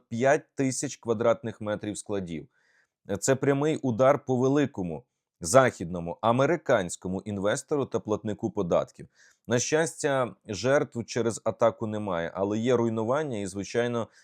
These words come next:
значні економічні збитки. Ну, а Росія от б'є прицільно по американській, по американських інвестиціях. Цікаво,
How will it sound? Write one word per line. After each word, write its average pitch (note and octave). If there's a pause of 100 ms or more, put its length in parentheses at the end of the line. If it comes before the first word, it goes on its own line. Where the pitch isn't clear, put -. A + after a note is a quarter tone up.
(120)
значні B2
економічні A2 (400)
збитки. G#2+ (200)
Ну, C#3
а D#3
Росія E3
от C#3
б'є G#2+
прицільно C3+
по A#2 (220)
американській, B2+
по A2+
американських A2+
інвестиціях. F#2+ (360)
Цікаво, G2